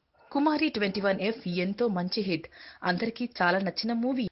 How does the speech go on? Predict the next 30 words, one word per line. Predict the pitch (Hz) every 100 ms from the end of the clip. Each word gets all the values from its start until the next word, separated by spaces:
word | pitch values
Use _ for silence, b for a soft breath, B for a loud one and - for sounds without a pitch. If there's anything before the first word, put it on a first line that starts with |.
| -
కాస్త | 302 330 - 262
అడల్ట్ | 190 214 240
కంటెంట్ | - 220 208 214 -
ఉన్నా | 175 196 302 - B B 294
కాస్త | 330 - 285
బానే | 214 214 226
ప్రజాదరణ | 233 - _ 180 175 220 240 247 240
పొందింది | 233 202 196 196 269
ఈ | 208
సినిమా. | 233 202 165 160 - _ B B B -
చాలా | 190 202
మంది | 202 190 180
కథానాయకులు | 180 165 240 262 254 240 262 - B B
తమ | 294
కెరీర్‌లో | 302 302 311 330 302
రూమర్లను | 294 240 240 240 233 240
ఎదుర్కొన్నవారే. | 170 165 190 240 240 233 175 - _ - B B B
అలా | 330 339
హెబా | 262 233 226
పటేల్ | 254 247 240
కూడా | 226 226
పుకార్ల | 247 196 185 196 190
ధాటిని | 170 170 220 226 226 233
ఎదుర్కోక | 165 196 226 254
తప్పలేదు. | 254 - 190 165 156 - B B B -
తాజాగా | 247 254 262 247 240
అదే | 196 180 175
విషయాన్ని | 165 - 233 214 240 196
ఆమె | 214 247
ప్రస్తావించింది. | 233 - 269 262 240 214 165 -